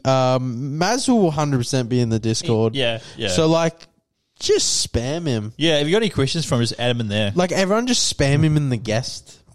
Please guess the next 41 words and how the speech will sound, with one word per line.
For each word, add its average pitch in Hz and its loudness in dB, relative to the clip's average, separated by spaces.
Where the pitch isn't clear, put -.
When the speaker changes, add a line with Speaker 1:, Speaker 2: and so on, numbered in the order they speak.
Speaker 2:
Yeah. 123 -2
Speaker 1:
tab. 151 2
Speaker 2:
Yeah. 135 0
Speaker 1:
Like, 147 2
just 147 -2
be 170 2
like, 147 4
"Oh, 143 4
yeah, 135 4
we 135 4
want, 143 2
we 147 0
wanna 151 0
see 143 -2
Maz. 120 -4
Speaker 2:
Yeah. 156 -4
Speaker 1:
We 131 -2
wanna 123 2
see 120 -4
Maz. 107 -8
We 120 -8
wanna 113 -2
see 113 -6
Maz. 104 -8
We 110 -2
wanna 110 2
see 107 -4
Maz." 104 -4
Just - -6
keep 143 0
doing 104 0
it. - -18
Speaker 2:
Yeah. 101 -2
Speaker 1:
And 143 4
then 147 4
send 156 0
Q 156 2
and 147 2
A's 131 2
for - 0
Maz. 117 2